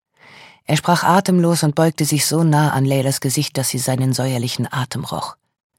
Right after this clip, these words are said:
Leyla schrie, er solle ihren Vater und vor allem ihren Ehemann in Ruhe lassen. Daraufhin spürte sie einen Schlag. Der Boden unter ihr schwankte, ihr Gleichgewichtssinn versagte.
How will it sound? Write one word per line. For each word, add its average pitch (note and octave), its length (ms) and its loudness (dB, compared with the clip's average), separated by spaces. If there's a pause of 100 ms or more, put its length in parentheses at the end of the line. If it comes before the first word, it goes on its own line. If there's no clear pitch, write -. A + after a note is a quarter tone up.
(760)
Leyla C#3 300 4
schrie, E3 300 4
er C#3 100 2
solle D3+ 200 4
ihren C#3 280 2
Vater D#3 340 2
und C#3+ 140 2
vor - 160 2
allem E3 260 4
ihren C#3 400 2
Ehemann D3 500 4
in D3 140 2
Ruhe D3 280 2
lassen. G2+ 380 -2 (960)
Daraufhin C#3+ 380 -2
spürte D3 360 -2
sie C#3 120 0
einen C3+ 200 0
Schlag. - 460 -4 (800)
Der C#3 80 0
Boden C3+ 380 0
unter C3 260 -2
ihr B2 180 -2
schwankte, C3 560 -2 (480)
ihr C#3 80 -2
Gleichgewichtssinn C3+ 840 0
versagte. B2 580 -2